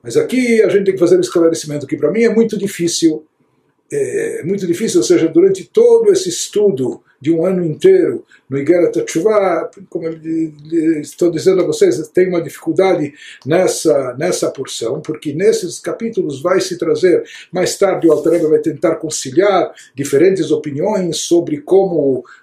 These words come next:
eh, computar o número de jejuns necessários, et cetera, no processo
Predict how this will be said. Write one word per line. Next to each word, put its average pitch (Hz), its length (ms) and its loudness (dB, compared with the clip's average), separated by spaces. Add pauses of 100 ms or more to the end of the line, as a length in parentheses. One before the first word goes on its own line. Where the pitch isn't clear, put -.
eh, 117 280 -2
computar 170 680 -2
o 139 60 -2
número 165 320 0
de 127 80 -12
jejuns 135 500 -6
necessários, 156 800 -6
et 135 140 -12
cetera, 170 400 -2
no 143 80 -8
processo - 600 -4